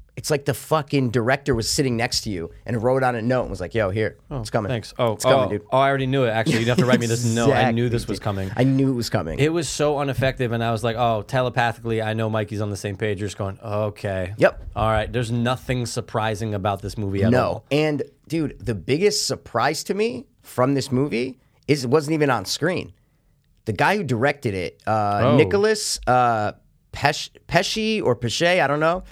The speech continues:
Speaker 1: P E S C E.
Speaker 2: He probably says Pesci just so it holds
Speaker 1: I
Speaker 2: hope
Speaker 1: would.
Speaker 2: weight, too, <laughs> that
Speaker 1: He
Speaker 2: you
Speaker 1: did
Speaker 2: know the
Speaker 1: th-,
Speaker 2: name.
Speaker 1: he did this movie in two thousand sixteen called The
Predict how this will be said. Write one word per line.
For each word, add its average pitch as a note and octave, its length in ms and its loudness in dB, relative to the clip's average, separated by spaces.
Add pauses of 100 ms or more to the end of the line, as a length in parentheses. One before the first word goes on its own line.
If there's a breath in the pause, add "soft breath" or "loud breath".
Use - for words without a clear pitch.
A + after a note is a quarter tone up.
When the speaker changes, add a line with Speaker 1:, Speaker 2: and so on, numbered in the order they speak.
(140 soft breath)
Speaker 1:
P C#3+ 300 0
E - 60 -2
S C3 220 0
C - 200 -8
E. C#3+ 40 -2
Speaker 2:
He - 20 -
probably C#3 340 2
says B2 180 -2
Pesci A2 440 -2
just G#2 160 -4
so G#2+ 140 -2
it G#2+ 80 -4
holds G2 360 -6
Speaker 1:
I A2 160 4
Speaker 2:
hope C3 60 2 (100)
Speaker 1:
would. B2 100 -2
Speaker 2:
weight, B2 280 -4
too, C#3 260 -2 (160)
<laughs> - 160 -20
that - 380 -2
Speaker 1:
He D#3 60 6
Speaker 2:
you C3 60 2
Speaker 1:
did A2+ 120 4
Speaker 2:
know G2 80 2
the G2+ 100 0
Speaker 1:
th-, A2 60 -2
Speaker 2:
name. B2 260 -2 (140)
Speaker 1:
he G3 120 2
did F#3+ 200 0
this F#3+ 120 2
movie E3 280 2
in A#2+ 60 0
two C#3 100 0
thousand C3+ 180 2
sixteen A#2+ 540 0
called G#2 460 2 (320 soft breath)
The A2+ 140 0